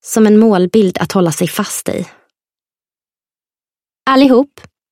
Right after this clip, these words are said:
hallå, god morgon. Anita gör ett par snärtiga klapp med händerna och föser Nora mot soffgruppen av böjträmodell och mörkblå dynor i slitstarkt tyg.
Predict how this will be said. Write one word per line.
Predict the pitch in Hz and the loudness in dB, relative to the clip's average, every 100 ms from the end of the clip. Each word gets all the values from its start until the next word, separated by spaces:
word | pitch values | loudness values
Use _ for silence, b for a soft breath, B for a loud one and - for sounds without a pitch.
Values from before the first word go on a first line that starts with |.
| _ _ - | _ _ -6
hallå, | 262 262 269 165 | 0 4 4 2
god | 185 226 | 2 2
morgon. | 233 214 190 175 - - _ _ _ _ _ _ _ _ _ _ _ _ _ - | 4 2 0 -2 -2 -8 _ _ _ _ _ _ _ _ _ _ _ _ _ 0
Anita | 233 240 247 | 2 2 2
gör | 247 160 | 0 0
ett | 160 | -2
par | 175 | -4
snärtiga | 170 - 220 - 208 208 | -4 -2 -2 -2 -4 -2
klapp | 190 160 - | -2 -4 -2
med | 180 | 0
händerna | 175 156 156 165 170 b b b b 269 | 0 0 0 0 -2 b b b b -2
och | |
föser | - 180 170 196 | 0 -2 0 2
Nora | 220 196 156 | 2 2 2
mot | 165 156 | 0 -2
soffgruppen | - 226 - 170 156 - 165 | -2 -4 -2 -2 -2 0 -2
av | 165 165 | -2 0
böjträmodell | 233 190 - 175 165 170 208 190 165 | 0 0 -2 -2 0 0 0 0 0
och | 180 | 2
mörkblå | 202 196 160 - 180 | 2 2 -2 -4 -2
dynor | 165 202 170 151 | 2 2 2 0
i | 156 | -2
slitstarkt | 196 196 - - 147 151 | 0 0 -2 -4 -4 -4
tyg. | - - - | -6 -6 -6